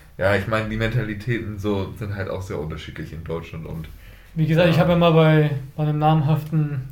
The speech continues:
Speaker 2: Einzelhändler, ne,
Speaker 1: Ja, ja.
Speaker 2: ne, das, ne, Drogeriemarkt.
Speaker 1: Drogeriemarkt, Drogeriefachmarkt.
Speaker 2: Ja,
Speaker 1: Da
Speaker 2: gearbeitet
Speaker 1: geht
Speaker 2: und
Speaker 1: ihm
Speaker 2: da
Speaker 1: jetzt
Speaker 2: hab
Speaker 1: einer
Speaker 2: ich ja
Speaker 1: ab,
Speaker 2: mal
Speaker 1: ne?
Speaker 2: einen gefangen, ne?
Speaker 1: Ja,
Speaker 2: Okay.
Speaker 1: da hast du mal einen gecatcht.
Speaker 2: Da hab ich mal einen gecatcht, du. Der war
Speaker 1: Ja.
Speaker 2: auch mehrfach da. Und dann hab ich
Speaker 1: Oh
Speaker 2: mir den
Speaker 1: Mann.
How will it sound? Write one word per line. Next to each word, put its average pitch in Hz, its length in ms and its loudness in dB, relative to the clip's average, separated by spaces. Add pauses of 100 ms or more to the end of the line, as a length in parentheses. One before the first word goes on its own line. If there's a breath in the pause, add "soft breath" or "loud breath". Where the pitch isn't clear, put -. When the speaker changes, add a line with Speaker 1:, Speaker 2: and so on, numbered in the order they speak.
Speaker 2:
Einzelhändler, 143 840 0
ne, 143 120 -4
Speaker 1:
Ja, 107 320 4
ja. 107 240 4
Speaker 2:
ne, 143 120 -2
das, 139 280 -6
ne, 151 360 0 (220)
Drogeriemarkt. 151 880 -4
Speaker 1:
Drogeriemarkt, 117 840 -4
Drogeriefachmarkt. 110 1040 -4 (180)
Speaker 2:
Ja, 151 80 -6
Speaker 1:
Da 123 180 -6 (560 loud breath)
Speaker 2:
gearbeitet 139 540 -2
Speaker 1:
geht 151 80 0
Speaker 2:
und 151 60 2
Speaker 1:
ihm - 40 0
Speaker 2:
da 160 80 2
Speaker 1:
jetzt 156 80 4
Speaker 2:
hab 185 80 4
Speaker 1:
einer 180 80 2
Speaker 2:
ich - 80 0
ja 185 80 4
Speaker 1:
ab, 170 60 0
Speaker 2:
mal 170 120 2
Speaker 1:
ne? 175 60 0
Speaker 2:
einen 175 180 -4
gefangen, 160 480 -2
ne? 139 240 -4
Speaker 1:
Ja, 92 320 -4 (260)
Speaker 2:
Okay. 135 160 -8
Speaker 1:
da 104 60 0
hast 104 120 -2
du 127 40 -4
mal 110 100 -2
einen 120 100 -4
gecatcht. 113 480 -8 (100)
Speaker 2:
Da 147 80 -6
hab 139 80 0
ich 165 100 0
mal 208 120 -2
einen 185 220 -2
gecatcht, 190 380 -8
du. 127 160 -2 (100)
Der 143 100 -4
war 147 80 -2
Speaker 1:
Ja. 175 40 2
Speaker 2:
auch 165 140 0
mehrfach 202 380 -2
da. 131 280 -4 (600 soft breath)
Und 151 80 -4
dann 147 160 -2
hab 180 100 0
ich 170 80 0
Speaker 1:
Oh 160 40 0
Speaker 2:
mir 180 100 -2
den 180 160 0
Speaker 1:
Mann. - 20 -6